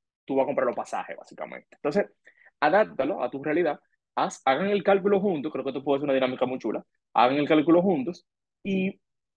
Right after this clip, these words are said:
en base a ese monto de ahí abajo, ustedes tienen que tomar decisiones. Si ese monto es muy alto, ustedes no lo pueden ahorrar, entonces tienen que ver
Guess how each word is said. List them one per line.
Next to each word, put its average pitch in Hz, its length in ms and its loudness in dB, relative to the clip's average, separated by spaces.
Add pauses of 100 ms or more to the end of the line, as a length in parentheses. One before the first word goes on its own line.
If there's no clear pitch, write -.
(200)
en 151 180 0
base 147 240 4
a 165 40 6
ese 196 120 0
monto 208 380 4
de 208 80 6
ahí 220 60 6
abajo, 196 360 2 (600)
ustedes 113 260 -14
tienen 123 200 -10
que 107 100 -4
tomar 113 240 2
decisiones. 110 520 -4 (640)
Si - 120 0
ese 180 140 4
monto 131 240 4
es 123 120 -6
muy 165 180 0
alto, 131 300 2
ustedes 107 200 -2
no 117 60 -4
lo 117 100 -2
pueden 127 240 -4
ahorrar, 143 380 0 (640)
entonces 165 360 -2
tienen 143 220 -2
que 156 100 2
ver 139 280 2